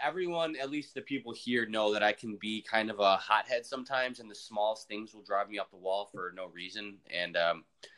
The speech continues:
I'm not trying to justify that. That's just who I am as a person. So, um,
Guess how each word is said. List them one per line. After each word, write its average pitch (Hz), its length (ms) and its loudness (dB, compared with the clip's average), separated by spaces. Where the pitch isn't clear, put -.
I'm 95 80 -2
not 107 200 2
trying 101 340 0
to 87 60 -8
justify 107 540 4
that. 101 180 2
That's 90 160 -8
just - 160 -8
who 98 100 -2
I 87 100 0
am 90 140 0
as 92 80 -12
a - 40 -20
person. 98 420 -4
So, 92 320 4
um, 95 260 6